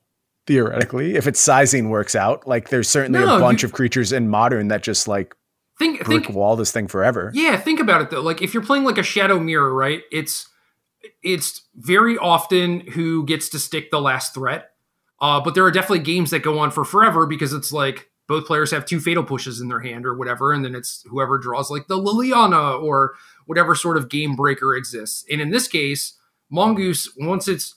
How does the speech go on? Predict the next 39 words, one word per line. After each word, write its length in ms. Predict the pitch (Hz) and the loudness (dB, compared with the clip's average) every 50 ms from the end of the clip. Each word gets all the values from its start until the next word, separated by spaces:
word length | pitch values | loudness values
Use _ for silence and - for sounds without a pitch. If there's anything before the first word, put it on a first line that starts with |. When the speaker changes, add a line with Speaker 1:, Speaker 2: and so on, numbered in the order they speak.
| _ - | _ -4
Speaker 2:
on 180 | 151 185 202 | -2 0 0
the 80 | 196 180 | 0 2
battlefield, 600 | 139 170 180 180 170 147 - 156 151 151 143 143 | 2 4 4 4 2 0 -2 -2 -2 -2 -4 -4
is 260 | 139 151 156 139 - | -6 -4 -4 -4 -6
going 320 | - - 147 175 196 196 175 | -6 -4 -2 -2 0 0 -2
to 60 | 156 | -2
stay 320 | - - - 202 220 220 | -4 -6 -4 -4 -2 -2
there, 400 | 170 139 123 117 113 123 131 - _ _ _ _ _ _ _ _ | -2 -2 -4 -4 -4 -6 -6 -8 _ _ _ _ _ _ _ _
and 240 | 147 151 156 156 135 | -4 -2 -2 -2 0
both 180 | 165 175 160 - | 0 -2 0 2
players 240 | 180 175 156 131 | 2 2 2 0
are 60 | 160 143 | 0 -2
gonna 160 | 151 147 131 | -2 -2 0
have 160 | 143 135 123 | -2 -2 -4
two 120 | - 147 | -6 -8
Fatal 240 | 127 - 139 131 135 | -6 -4 -4 -4 -4
Pushes 380 | 120 135 135 - - 131 120 123 | -4 -6 -8 -8 -8 -8 -8 -8
in 60 | 131 | -6
their 100 | 127 117 | -6 -6
hand 240 | 117 127 123 123 127 | -8 -8 -8 -6 -4
or 100 | 131 127 | -4 -4
whatever, 380 | 123 135 127 123 123 143 156 | -4 -6 -6 -2 0 0 0
and 180 | 170 156 143 143 | 2 0 -2 -2
then 140 | 143 143 143 | -2 -4 -4
that, 220 | 139 135 - - _ _ _ _ _ _ _ | -6 -8 -10 -14 _ _ _ _ _ _ _
like, 240 | 151 151 143 135 - | -8 -6 -6 -6 -6
dramatically 560 | - 143 131 135 170 208 208 - - 151 131 | -4 -2 0 2 2 2 2 0 -2 -4 -4
favors 320 | - 147 135 127 139 120 | -4 -4 -4 -4 -4 -8
the 80 | - - | -6 -4
Mongoose 400 | 131 156 160 143 117 113 101 - | -4 -2 -2 -2 -4 -8 -12 -18
player, 400 | - _ - 87 85 - 147 - _ _ _ - | -18 _ -20 -20 -20 -18 -20 -20 _ _ _ -6
right? 260 | 127 123 131 151 - _ _ _ _ _ - | -4 -4 -4 -6 -8 _ _ _ _ _ -2
Speaker 1:
I, 80 | 117 | 0
f-, 220 | 110 - - - - _ _ - | 0 -2 -4 -8 -14 _ _ -2
I 100 | - 107 | -2 -2
feel 320 | - - - 147 143 160 | 0 0 2 2 4 4
like 500 | 170 180 143 107 98 95 - - - - _ _ _ _ _ _ _ - | 4 4 4 4 2 0 -4 -8 -16 -20 _ _ _ _ _ _ _ -2
I 120 | 117 117 | 0 0
was, 280 | 113 104 101 87 - - | 0 0 -2 -4 -6 -8